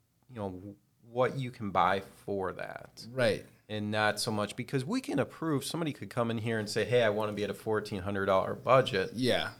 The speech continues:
Speaker 1: Right? And
Speaker 2: Yeah.
Speaker 1: we can approve for, you know, so that would be,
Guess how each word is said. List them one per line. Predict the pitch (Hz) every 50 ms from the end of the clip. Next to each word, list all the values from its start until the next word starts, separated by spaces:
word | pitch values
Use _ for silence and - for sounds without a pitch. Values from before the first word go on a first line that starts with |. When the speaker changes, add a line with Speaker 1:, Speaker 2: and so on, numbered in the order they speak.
| - _ _ _ _ _ -
Speaker 1:
Right? | 104 101 104 107 123 127 127 -
And | - 120
Speaker 2:
Yeah. | 113 110 113
Speaker 1:
we | 131 135
can | 131 131 117
approve | 104 - - - 127 131 131 123
for, | 123 - 110 101 98 98 95 - - - _ _ _ _ _ _ _ _ _ _ _ _ _ -
you | - 113 101
know, | 98 95
so | 95 - - 117 104
that | 101 104 104 98
would | 104 107 101 92
be, | 113 107 104 104 104 101 101 -